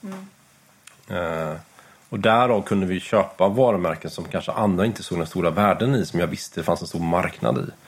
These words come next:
Speaker 2: beroende på att det fanns en stor efterfrågan från konsument, begagnat.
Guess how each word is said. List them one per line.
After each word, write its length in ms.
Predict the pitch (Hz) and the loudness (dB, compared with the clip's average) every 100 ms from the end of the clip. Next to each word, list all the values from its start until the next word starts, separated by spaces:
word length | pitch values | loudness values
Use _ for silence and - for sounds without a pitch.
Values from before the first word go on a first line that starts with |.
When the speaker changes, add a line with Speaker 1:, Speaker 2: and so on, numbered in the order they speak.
| - - - - - | -20 -20 -20 -20 -6
Speaker 2:
beroende 360 | - 95 85 80 | 0 2 2 0
på 100 | 82 | -2
att 80 | 82 | -2
det 60 | |
fanns 220 | - 85 | -2 -2
en 60 | - | -2
stor 160 | - - | -6 -6
efterfrågan 640 | - 80 - - - 98 - - - - - - - | -4 -8 -6 -2 0 0 -2 -18 -20 -20 -20 -20 -20
från 200 | - 90 | -4 -4
konsument, 480 | - - 90 110 - | -2 -4 -2 -2 -2
begagnat. 480 | 95 82 - 101 | 0 0 0 -6